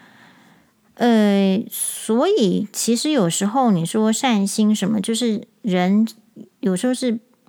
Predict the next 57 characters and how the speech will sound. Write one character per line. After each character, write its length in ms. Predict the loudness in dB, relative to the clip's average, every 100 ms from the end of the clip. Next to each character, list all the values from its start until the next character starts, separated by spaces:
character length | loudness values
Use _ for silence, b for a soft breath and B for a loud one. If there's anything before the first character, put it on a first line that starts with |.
| _ _ _ _ _ -14 -12 -4
就 120 | 0
很 160 | 0 0
难 220 | -2 -4
讲。 400 | -2 -4 -4 -10 -10
好， 160 | -4 0
你 80 | 2
要 140 | 2
去 120 | 0
想 240 | -2 -2 -2
说 160 | -2
这 120 | 0
样 100 | 2
的 120 | 2 2
情 220 | 0 -2
形， 200 | 0 0
如 80 | 2
果 80 |
你 160 | 2 2
遇 120 | 2
到 160 | 2 2
一 80 | 0
次 180 | -2 -2
两 260 | -2 -4
次， 260 | -8 -4 -4
可 200 | -2 -2
是 80 | 0
他 120 | 0
如 100 | 0
果 100 | 2
每 160 | 2 2
一 140 | -2
次， 400 | -4 -2 -2 -2 B B B _
那 100 | 0
就 100 | 2
是 160 | -2
制 200 | -4 -2
度 180 | 0 0
有 120 | 0
问 300 | 2 2 2 0
题。 300 | -4 -8 -8 B B B B B
那 180 | 0 0
在 180 | 2 0
上 240 | 2 0
位 160 | 2 2
的 80 | 2
人 280 | 2 0 2
应 140 | 2
该 300 | 2 2 2
是 420 | 0 0 0 -2 -4 _
不 140 | -4 -2
是 180 | 0
做 260 | -2 0 2
样 320 | 2 2 0
子， 240 | -2 -8 -4
而 80 | -4
是 120 | 0
要 240 | 2 0